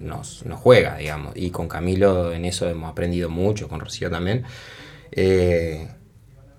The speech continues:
y en este entrelazamiento bien de la integralidad, o sea, el aprendizaje que tuvimos con los estudiantes en ambos cursos fue alucinante, tipo, de, del, del proceso de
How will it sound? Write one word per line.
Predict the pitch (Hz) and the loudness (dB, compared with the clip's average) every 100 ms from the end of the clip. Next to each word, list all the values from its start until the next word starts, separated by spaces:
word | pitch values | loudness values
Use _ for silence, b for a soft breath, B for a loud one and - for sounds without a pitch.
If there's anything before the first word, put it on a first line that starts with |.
| - | -6
y | 101 95 92 | 0 2 4
en | 101 | 6
este | 120 127 | 6 8
entrelazamiento | 120 110 101 95 95 107 120 127 | 6 6 4 4 4 4 4 6
bien | 127 | 6
de | 113 | 6
la | 90 | 4
integralidad, | 87 82 78 76 98 120 78 | 0 -4 -6 0 4 4 2
o | 73 | -4
sea, | 87 76 73 82 | -6 -4 -4 -2
el | 85 | 0
aprendizaje | 87 87 107 110 | 0 0 0 0
que | 90 | 0
tuvimos | 92 95 85 | 2 2 2
con | 82 | -2
los | 80 | -6
estudiantes | - 85 92 104 | -8 -2 0 2
en | 87 | 2
ambos | 87 76 | 2 -2
cursos | - 98 107 127 | -2 -2 2 0
fue | - 76 | -2 -10
alucinante, | 69 73 - 82 104 92 - | -10 -8 -4 2 2 2 -2
tipo, | - - - 76 | -10 -10 -8 -8
de, | 76 69 | -6 -6
del, | 82 73 - | -8 -8 -8
del | 82 | -8
proceso | - 80 - 110 110 85 | -8 -4 2 2 2 -2
de | 80 | -4